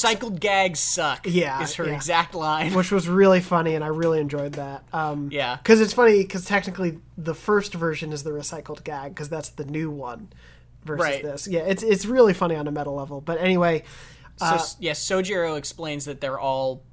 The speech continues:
Speaker 1: or that you're in prison, right?
Speaker 2: Yes, yeah.
Speaker 1: And
Speaker 2: And
Speaker 1: have always been in prison.
Speaker 2: what
Speaker 1: And
Speaker 2: I
Speaker 1: what do you mean?
Speaker 2: I also loved about Sojiro in this moment, again, just to show his growth and his comfortableness with everyone, is like, "You all can stop." Like, everyone says, "Sorry, we kept Futaba out late." And he's like,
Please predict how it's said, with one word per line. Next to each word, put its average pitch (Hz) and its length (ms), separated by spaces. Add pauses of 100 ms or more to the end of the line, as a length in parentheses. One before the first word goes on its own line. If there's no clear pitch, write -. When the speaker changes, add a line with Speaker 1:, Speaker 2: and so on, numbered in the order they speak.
Speaker 1:
or 170 160
that 156 220
you're 175 240
in 147 100
prison, 120 460
right? 123 260
Speaker 2:
Yes, - 540
yeah. 170 240
Speaker 1:
And 165 120
Speaker 2:
And 202 80
Speaker 1:
have 175 120
always 196 400
been 147 200
in 131 140
prison. 127 540
Speaker 2:
what 208 120
Speaker 1:
And - 120
Speaker 2:
I - 40
Speaker 1:
what 147 200
do 196 60
you 233 100
mean? 175 560
Speaker 2:
I 202 100
also 240 220
loved 190 280
about 180 200
Sojiro 170 420
in 160 80
this 156 140
moment, 165 260
again, 165 320
just - 180
to 165 60
show 165 140
his 147 180
growth 151 400
and 156 160
his 147 220
comfortableness 156 640
with 156 80
everyone, 147 320
is 143 100
like, 151 280 (1080)
"You 220 260
all 254 160
can 185 180
stop." 170 320
Like, 180 260
everyone 175 320
says, 160 160
"Sorry, 156 240
we 156 100
kept 156 180
Futaba 160 300
out 160 180
late." 170 120
And 160 100
he's 165 140
like, 170 120